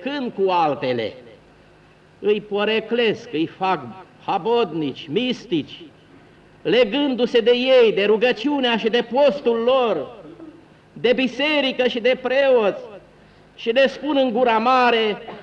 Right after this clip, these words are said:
că prea mult și prea des se duc la biserică, ce atâta mergere la biserică.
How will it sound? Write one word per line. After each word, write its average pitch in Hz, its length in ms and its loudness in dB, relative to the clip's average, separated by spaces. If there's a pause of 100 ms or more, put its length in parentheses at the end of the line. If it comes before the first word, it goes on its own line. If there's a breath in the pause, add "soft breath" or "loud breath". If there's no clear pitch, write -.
(120)
că 226 280 -2
prea 262 320 4
mult 233 480 4 (840)
și 262 180 -8
prea 277 420 4
des 285 380 2
se 254 160 -2
duc 214 220 -2
la 220 180 -2
biserică, 190 800 -4 (300)
ce 254 140 -6
atâta 254 800 -4
mergere 202 500 -4
la 185 120 -4
biserică. 165 560 -8